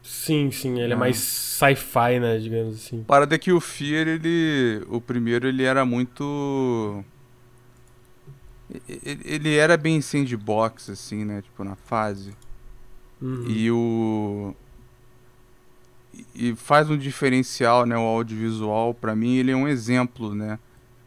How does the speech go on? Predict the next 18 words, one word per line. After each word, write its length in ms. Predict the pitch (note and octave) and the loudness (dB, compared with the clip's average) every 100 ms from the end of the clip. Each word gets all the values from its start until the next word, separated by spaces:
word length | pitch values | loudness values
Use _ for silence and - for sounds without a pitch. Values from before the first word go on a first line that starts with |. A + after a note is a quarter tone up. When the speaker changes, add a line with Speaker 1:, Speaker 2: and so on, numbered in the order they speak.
| - | -20
Speaker 2:
a, 600 | - G2+ G2+ G2+ G2+ G2 - - - - - - | -14 -8 -6 -6 -6 -10 -14 -20 -20 -20 -20 -18
o, 100 | - - | -14 -4
o 80 | |
uso 520 | A#2 B2 D3 C#3+ C3+ B2 | 0 2 0 0 0 2
da, 580 | A#2 A#2 A2+ A2 A2 | 4 6 4 2 0
da 240 | G2+ G#2+ A2+ | -2 -4 -4
doze 560 | A2 A2+ C#3+ D3+ B2+ A2+ | 0 4 6 6 6 2
dele 480 | A2+ C#3 C3 G2+ F#2+ - - - - - - - - - - - - | 4 2 2 -2 -6 -12 -18 -20 -6 2 4 6 4 2 0 -8 -6
é 100 | A2+ | 0
um 100 | B2 | 2
exemplo 440 | A2+ A2 B2 B2+ | 2 2 0 0
de 120 | A#2 | -8
como 380 | A#2+ - C3 C#3+ | -6 0 0 0
você 320 | C#3 C#3 - C#3 - - | 0 -2 0 -2 -4 -14
fazer 360 | - B2 A2+ B2+ | 0 0 2 2
animação 1000 | B2+ C3 A#2+ A2 - A#2+ B2+ C#3 C#3+ C#3 - - - - - | 4 4 2 0 -2 0 2 2 2 0 -4 -20 -20 -20 -8
e 200 | - A2+ | 0 2
o, 300 | A#2 A#2 A#2 | 4 4 4